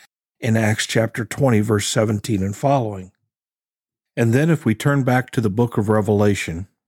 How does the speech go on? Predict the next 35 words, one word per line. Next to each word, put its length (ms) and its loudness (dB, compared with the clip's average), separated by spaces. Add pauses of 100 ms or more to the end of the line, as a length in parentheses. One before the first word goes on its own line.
(420)
in 140 0
chapter 440 -2
two, 440 -2 (560)
we 100 0
read 360 0
these 340 2
words 460 2
that 220 0
Jesus 480 0
said 300 0
to 100 -2
the 120 -2
church 340 -2
of 140 -4 (120)
Ephesus. 640 -6 (1900)
"To 100 -2
the 160 0
angel 380 2
of 100 0
the 80 0
church 380 -2
in 80 0
Ephesus 560 -2
write, 300 -4 (800)
the 80 -2
one 260 2
who 200 2
holds 280 0
the 100 -4
seven 360 -2
stars 440 -2
in 80 0
his 160 0
right 260 0
hand, 360 -4